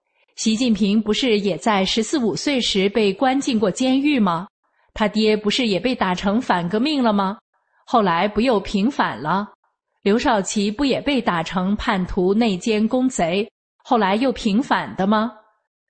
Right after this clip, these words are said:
中共这个政府有正事儿吗？十年文革，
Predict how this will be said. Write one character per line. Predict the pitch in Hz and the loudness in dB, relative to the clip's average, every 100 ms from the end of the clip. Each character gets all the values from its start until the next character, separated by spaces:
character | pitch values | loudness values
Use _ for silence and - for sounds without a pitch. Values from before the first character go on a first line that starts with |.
| - | 0
中 | 233 233 | 2 4
共 | 240 202 | 4 2
这 | 214 | 2
个 | 214 | 0
政 | 240 214 | 0 0
府 | 196 196 220 | 0 0 2
有 | 202 | 0
正 | 170 320 247 | 0 0 2
事 | - 240 | 2 2
儿 | 196 | 2
吗？ | 180 165 196 _ _ _ _ _ - | 0 -4 -6 _ _ _ _ _ -8
十 | - 208 202 | -2 2 2
年 | 196 190 | 2 0
文 | 185 185 | 0 -2
革， | 196 143 165 | -2 -2 -4